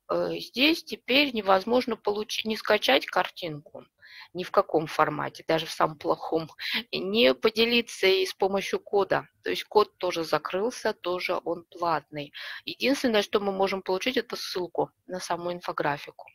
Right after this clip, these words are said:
Вот. Чтобы скачать, но опять-таки берёмся за скриншоты. С помощью скриншота можно всё сделать. Открываем её в полном размере и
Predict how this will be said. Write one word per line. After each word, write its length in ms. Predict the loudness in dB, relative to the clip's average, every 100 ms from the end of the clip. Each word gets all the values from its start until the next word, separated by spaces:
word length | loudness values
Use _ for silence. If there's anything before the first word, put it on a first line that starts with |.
| _ -12
Вот. 220 | -8 -8 -8 -8 -8 -2
Чтобы 280 | -2 2 4
скачать, 600 | 8 8 10 8 8 4
но 140 | 4
опять-таки 540 | 6 6 4 -4 -6
берёмся 760 | -4 0 0 0 -4 -4 -4 -2
за 120 | -4
скриншоты. 760 | -4 -2 -2 -4 -4 -6 -6 -8 _ -20 _ _
С 100 | -10
помощью 320 | -6 -4 -4
скриншота 520 | -4 -4 2 2 4 0
можно 360 | 0 -4 -6
всё 200 | -10 -10
сделать. 360 | 0 4 4 2
Открываем 520 | -2 0 2 2 2
её 160 | -4 -8
в 140 | -8
полном 340 | -4 -2 -2 0
размере 520 | -2 0 0 0 -2
и 320 | -4 -6 -8